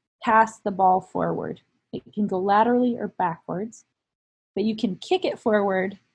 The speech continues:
out of your hand at any time. Um, it is a complex game with many rules, but it, uh, it doesn't stop. It's very flowing. Um, it, it stops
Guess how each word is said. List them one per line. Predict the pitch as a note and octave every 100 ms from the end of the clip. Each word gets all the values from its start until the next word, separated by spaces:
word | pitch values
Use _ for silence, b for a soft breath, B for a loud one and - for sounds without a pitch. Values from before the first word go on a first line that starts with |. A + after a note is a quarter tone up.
| _ _
out | A3 A3
of |
your | G3+
hand | G3 G3+ F#3+
at | F3+
any | F3 F3 F3
time. | - - G3+ G3+ _ _ _ _ _ _ -
Um, | G#3 G3 F#3 F#3+ _ _ _ _ _ - _ A3
it | A#3
is | G#3
a | G3
complex | - A#3+ C4 C#4 C4 -
game | A#3 G#3+
with | F#3+
many | G3+ G3+
rules, | F#3+ F3+ F#3+ - _ _ _ _
but | A3 G#3 -
it, | - A3 - - - -
uh, | G3+ G3 F#3
it | A3
doesn't | A3 B3 A#3+ D4
stop. | B3 C4 A3 -
It's | -
very | G3+ G#3
flowing. | G#3 G#3 G3 F3+ G3 -
Um, | G#3+ A3 A3
it, | B3 - -
it | A#3 A#3 -
stops | - A3+ A3+ - -